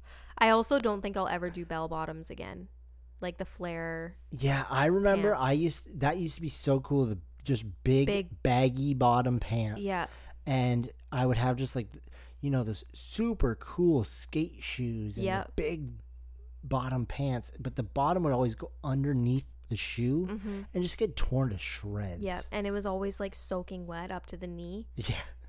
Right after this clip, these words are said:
Speaker 2: Even in the summer, why was it so wet? <laughs>
Speaker 1: I don't know, but it was just, it was not a great time. So I'll never do that again either. Like, I like straight leg jeans now.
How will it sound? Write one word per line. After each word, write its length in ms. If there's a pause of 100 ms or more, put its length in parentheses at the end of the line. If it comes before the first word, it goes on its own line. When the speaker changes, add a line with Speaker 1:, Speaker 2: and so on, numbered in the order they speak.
(420)
Speaker 2:
Even 220
in 60
the 80
summer, 320
why 280
was 160
it 80
so 160
wet? 440
<laughs> 60
Speaker 1:
I 40
don't 220
know, 300
but 220
it 120
was 200
just, 320 (100)
it 120
was 180
not 360
a 40
great 260
time. 300
So 140
I'll 120
never 260
do 140
that 200
again 240
either. 400 (580)
Like, 140
I 220
like 320
straight 440
leg 280
jeans 420
now. 300